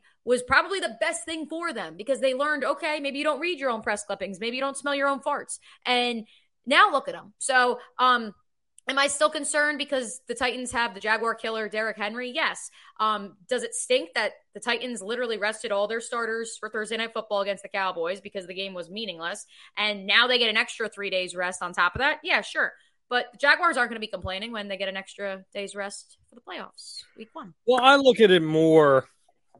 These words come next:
Speaker 2: when you're hot like the Jaguars are, you don't necessarily wanna take your foot off the pedal.
Speaker 1: Mm-hmm.
Speaker 2: And
Speaker 1: They
Speaker 2: would
Speaker 1: won
Speaker 2: it
Speaker 1: three games in twelve days.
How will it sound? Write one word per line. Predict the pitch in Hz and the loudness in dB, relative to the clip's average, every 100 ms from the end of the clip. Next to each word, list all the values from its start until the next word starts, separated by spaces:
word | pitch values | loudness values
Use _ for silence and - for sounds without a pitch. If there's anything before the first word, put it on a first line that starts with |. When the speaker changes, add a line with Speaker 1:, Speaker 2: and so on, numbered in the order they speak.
| _ _ _ _ _ _ - - | _ _ _ _ _ _ -20 0
Speaker 2:
when | 180 247 | 0 2
you're | 277 | 0
hot | 131 135 135 - | 4 4 2 0
like | 123 | -2
the | - | -2
Jaguars | 120 117 117 110 110 110 | 0 2 2 -2 -6 -6
are, | 113 110 110 - _ _ _ _ | -6 -4 -6 -10 _ _ _ _
you | 165 | 4
don't | 220 285 | 6 6
necessarily | 214 151 143 175 147 | 0 -2 0 2 2
wanna | 131 127 113 | 2 0 -2
take | - 139 - | -2 -2 -2
your | 110 | -10
foot | - 135 | -4 -2
off | 110 107 | -2 -6
the | - | -12
pedal. | - 156 - - | -12 -12 -12 -16
Speaker 1:
Mm-hmm. | 196 202 285 151 | -18 -12 -8 0
Speaker 2:
And | 135 135 127 _ _ _ _ _ _ _ _ _ - - | 0 0 -8 _ _ _ _ _ _ _ _ _ -14 6
Speaker 1:
They | 277 | 10
Speaker 2:
would | |
Speaker 1:
won | 330 320 | 10 8
Speaker 2:
it | |
Speaker 1:
three | 269 294 | 4 4
games | 277 285 226 | 6 6 4
in | 226 | 2
twelve | 254 233 | 4 4
days. | 208 175 151 - | 4 0 -2 -12